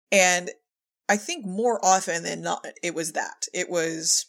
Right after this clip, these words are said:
"Your energy level didn't match the other person's energy level, so I need you to re-record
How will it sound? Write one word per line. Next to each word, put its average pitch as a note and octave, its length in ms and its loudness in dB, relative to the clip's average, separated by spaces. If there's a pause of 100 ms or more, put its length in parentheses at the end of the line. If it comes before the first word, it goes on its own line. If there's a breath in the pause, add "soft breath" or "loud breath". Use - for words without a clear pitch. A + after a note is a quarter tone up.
(220)
"Your A#3 220 -2
energy A3+ 320 -4
level F#3+ 300 -2
didn't F3+ 300 -10
match F3 240 -2
the G#3+ 100 -4
other B3 180 -2
person's F#3 440 -4
energy D#3+ 300 -10
level, D#3+ 320 -4
so E3+ 220 -4
I F3 240 -4
need F3+ 260 -10
you - 100 -10
to E3+ 100 -12
re-record D#3+ 800 -10